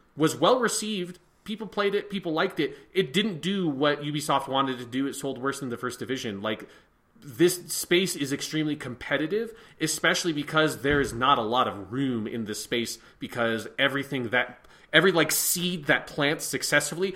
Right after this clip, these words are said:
grows into a massive fucking tree, because you have to spend so much time playing any one of these games to be able to get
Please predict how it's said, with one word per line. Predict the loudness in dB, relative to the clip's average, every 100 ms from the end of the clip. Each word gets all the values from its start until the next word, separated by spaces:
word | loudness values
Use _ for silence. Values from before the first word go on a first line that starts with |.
| -8 2
grows | 4 6
into | 2 4 6
a |
massive | 6 4 4 4 0 2
fucking | 0 2 -4
tree, | -4 -2 -4
because | -6 -4
you | -2
have | -2
to |
spend | -4 -4 -2
so | -2 -2
much | -4 -6
time | -4 -2 -4 -8 -20 -4
playing | 0 0 0
any | -2 -2
one | -2 -2
of | -2
these | -6 -2
games | 0 0 -2 -4
to | -4
be | -4
able | -4
to | -2
get | -2 -2